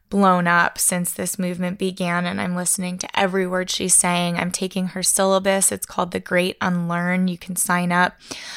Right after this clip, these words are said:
um, for this beautiful course that she's created. And yeah, I'm having a lot of conversations. I'm donating, I'm listening, and I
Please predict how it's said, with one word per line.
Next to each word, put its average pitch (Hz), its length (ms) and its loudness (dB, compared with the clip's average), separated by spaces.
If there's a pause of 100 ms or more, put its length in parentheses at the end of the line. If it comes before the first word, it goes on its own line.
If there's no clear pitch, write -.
(220)
um, 180 400 4 (500)
for 190 140 4
this 170 220 0
beautiful 196 600 0
course 180 440 2
that 196 160 -6
she's - 300 -2
created. 180 720 0
And 175 420 -2 (680)
yeah, 226 360 4
I'm 190 160 0
having 208 280 0
a 208 80 2
lot 202 480 4
of 220 100 -10
conversations. 190 1200 0
I'm 180 180 -2
donating, 185 720 0
I'm 175 220 -4
listening, 185 720 0
and 175 500 -4 (500)
I 180 420 2